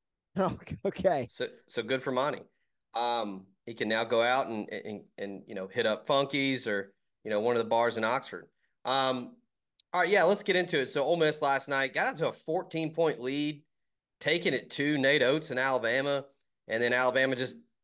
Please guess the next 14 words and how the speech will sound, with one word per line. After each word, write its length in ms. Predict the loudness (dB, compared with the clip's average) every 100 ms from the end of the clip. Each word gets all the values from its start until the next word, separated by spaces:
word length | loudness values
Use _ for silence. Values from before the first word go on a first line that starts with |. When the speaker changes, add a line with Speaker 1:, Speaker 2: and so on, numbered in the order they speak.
| _ 2
Speaker 2:
does 240 | 2 4
what 80 | 4
Alabama 320 | 4 4 2
does. 380 | 2 4 2 2
They 240 | -2 -2
weather 240 | 0 0 0
the 80 | -4
storm. 560 | 0 2 4 4 0 -8 _ _ _
Ole 100 | -2
Miss 200 | -2 0
got 260 | 0 0 2
cold, 480 | 4 4 4 0
couldn't 340 | -4 -6 -6 -6
rebound. 800 | -2 0 0 2 0 -2 -6